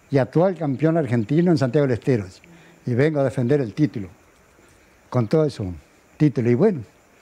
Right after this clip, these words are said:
y lo vamos a señalar y dice, "Mirá, bigote, ese es el hombre a vencer". <laughs> No, le digo, "Vamos a ver cómo andamos". No, ese, a un viejo amigo que se fue hace unos días, un gran Justo Godoy,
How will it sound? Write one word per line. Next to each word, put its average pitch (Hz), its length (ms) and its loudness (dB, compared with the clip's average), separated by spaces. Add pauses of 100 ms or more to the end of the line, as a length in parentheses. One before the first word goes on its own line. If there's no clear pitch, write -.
(580)
y 135 80 4
lo 127 80 4
vamos 160 260 0
a - 20 -16
señalar 156 340 2
y 165 40 -2
dice, 135 180 -4 (120)
"Mirá, 123 220 2
bigote, 151 340 0
ese 131 180 0
es 123 60 2
el 135 60 2
hombre 127 180 2
a 120 40 4
vencer". 120 460 2 (140)
<laughs> - 880 -6 (220)
No, 185 280 2
le 160 80 2
digo, 135 100 2
"Vamos 170 220 2
a 160 60 2
ver 165 100 -4
cómo 131 160 -2
andamos". 135 280 0
No, 208 220 2
ese, 113 300 -4 (160)
a 135 100 -4
un 127 80 0
viejo 143 240 2
amigo 127 280 2 (800)
que 131 120 -4
se 120 120 -6
fue 139 140 0
hace 131 140 -2
unos 104 180 0
días, 127 320 2 (320)
un 110 160 -2
gran 101 480 -4 (180)
Justo 127 300 0
Godoy, 123 340 0